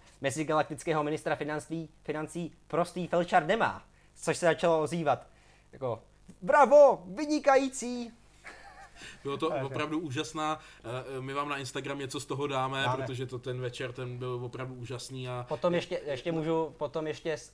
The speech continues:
Speaker 1: s-, myslím, že Sta-, Stanjura hodnotil Rátovi vtipy. Tak my to máme vlastní klasifikaci tady. Rád, vtipná poznámka,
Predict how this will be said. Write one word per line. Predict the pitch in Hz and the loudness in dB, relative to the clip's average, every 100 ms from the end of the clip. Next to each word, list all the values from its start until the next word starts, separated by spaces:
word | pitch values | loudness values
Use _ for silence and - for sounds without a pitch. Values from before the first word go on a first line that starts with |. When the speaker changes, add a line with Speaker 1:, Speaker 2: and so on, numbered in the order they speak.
| 156 | -18
Speaker 1:
s-, | - 107 | -18 -18
myslím, | 123 151 | -14 -10
že | 160 | -8
Sta-, | - 170 | -4 -4
Stanjura | - 202 233 165 131 131 | -2 -2 0 0 0 -4
hodnotil | 143 165 165 | -6 -4 -2
Rátovi | 165 151 160 151 | 0 0 -2 -6
vtipy. | - - 107 - _ - - - | -10 -8 -10 -10 _ -20 -20 -10
Tak | 135 | -8
my | 165 | -6
to | 180 | -4
máme | 175 175 | -2 -2
vlastní | 170 - 175 | -4 -4 -6
klasifikaci | 165 - 165 156 156 165 | -6 -6 -8 -6 -6 -6
tady. | 151 151 147 147 - - - - - | -4 -2 -2 -6 -10 -20 -20 -20 -2
Rád, | 139 151 160 - | 4 6 6 0
vtipná | - - 110 90 | -12 -8 -8 -8
poznámka, | 127 139 147 151 160 151 151 - | -6 0 0 2 4 6 4 -2